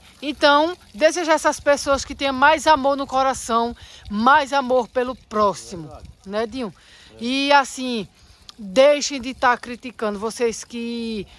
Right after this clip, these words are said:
Speaker 1: gostam de criticar, não critiquem, porque às vezes muita gente tá passando pelo, pelo um problema de depressão. E por causa, às vezes, por causa de um comentário, tem gente que vai e faz besteira,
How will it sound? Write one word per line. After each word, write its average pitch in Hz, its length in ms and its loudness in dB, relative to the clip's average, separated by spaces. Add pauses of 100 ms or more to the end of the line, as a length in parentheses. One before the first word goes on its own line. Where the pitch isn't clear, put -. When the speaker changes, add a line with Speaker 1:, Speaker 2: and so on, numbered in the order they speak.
(260)
Speaker 1:
gostam 220 460 2
de 214 80 -8
criticar, 175 1000 0 (260)
não 226 380 -2
critiquem, 226 580 -10
porque 233 240 -8
às 233 200 0
vezes 190 380 -6
muita 220 280 -4
gente 214 200 -8
tá 202 240 2 (320)
passando 233 380 0
pelo, 240 240 -4 (260)
pelo 226 220 -4
um 226 580 -6
problema 226 440 0
de 220 100 -8
depressão. 214 800 -2 (400)
E 247 100 -4
por 269 200 -4
causa, 269 200 6
às 220 60 -6
vezes, 254 160 -4
por - 80 -20
causa 254 220 0
de 262 60 -6
um 294 60 -8
comentário, 294 720 2 (300)
tem 294 160 -4
gente 285 260 -6
que 294 140 -8
vai 277 200 2
e - 20 -4
faz 294 200 0
besteira, 254 500 -2